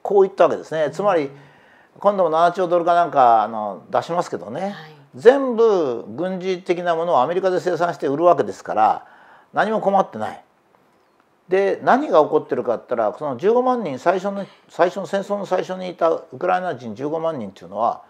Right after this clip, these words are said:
Speaker 1: 自衛隊の幹部の人が言ってますから確実だと思うんですけども、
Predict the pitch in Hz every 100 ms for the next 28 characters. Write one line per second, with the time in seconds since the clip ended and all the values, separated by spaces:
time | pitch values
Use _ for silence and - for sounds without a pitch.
0 | _ _ _ _ 151 160 226 226 220 214
1 | 214 208 135 110 - 104 - 131 123 95
2 | 92 127 175 175 190 127 117 127 - -
3 | 92 120 90